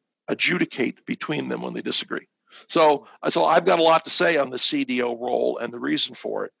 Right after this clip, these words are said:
but I think it boils down to we need better I T to help us get from here to here. Fix it in your C-suite.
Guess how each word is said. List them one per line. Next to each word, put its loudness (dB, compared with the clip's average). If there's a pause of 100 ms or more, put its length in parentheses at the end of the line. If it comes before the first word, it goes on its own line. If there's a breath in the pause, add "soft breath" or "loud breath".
(260 soft breath)
but 0
I 0
think -2
it -2
boils 0
down 0
to -6 (720)
we -2
need 0
better 0
I 0
T -4 (160)
to -12
help -4
us 2
get -2 (120)
from -6
here -2 (340)
to -16
here. -8 (1400)
Fix 0
it 0 (420)
in -4
your -2
C-suite. 0